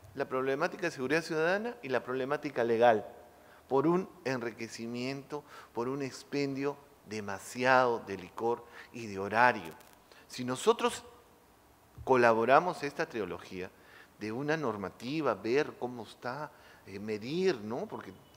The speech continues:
una, a veces hemos ido y en lugares de, de cinco estrellas vemos, pues, que corre el licor, entonces luego salen, entonces hasta para nosotros mismos que podemos ser unos civiles, eh, que hemos ido a,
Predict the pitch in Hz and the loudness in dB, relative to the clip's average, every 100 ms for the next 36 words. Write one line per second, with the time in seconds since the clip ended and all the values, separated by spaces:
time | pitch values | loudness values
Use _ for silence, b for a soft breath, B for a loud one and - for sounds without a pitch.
0 | - 113 120 - 101 131 160 139 147 139 | -14 -6 -6 -4 -6 -6 -6 -8 -6 -6
1 | - 165 156 90 64 92 95 101 123 170 | -6 -8 -8 -10 -12 -8 -6 2 4 4
2 | 165 135 - b b b b - 95 98 | 2 -6 -10 b b b b -14 -8 -8
3 | 107 113 101 98 - 165 156 131 - 160 | -8 -8 -6 -8 -6 -6 -6 -6 -8 -6
4 | 165 135 160 165 165 160 - 139 104 - | -4 -6 -6 -8 -10 -12 -8 -6 -8 -12
5 | - - - - - - - 170 262 175 | -20 -20 -20 -20 -20 -20 -12 -8 -8 -10
6 | - 302 330 170 185 196 214 220 226 262 | -6 -4 -4 -4 -4 -2 -4 -4 -4 -4
7 | 208 175 202 190 b b b 131 135 - | -4 -4 -4 -6 b b b -4 -2 2
8 | 127 123 120 120 117 247 220 196 185 302 | 4 4 2 0 -4 -6 -2 -2 -2 -4
9 | 311 180 131 151 185 190 208 196 - 120 | 0 0 0 0 -2 -2 -2 -2 -4 -4
10 | 131 165 127 165 - - b b b b | -2 0 0 -2 -6 -20 b b b b
11 | b - 104 - - 107 98 98 104 113 | b -18 -18 -20 -20 -20 -18 -18 -12 -6
12 | 120 139 123 120 165 156 135 113 90 | -4 -4 -6 -6 4 8 8 8 4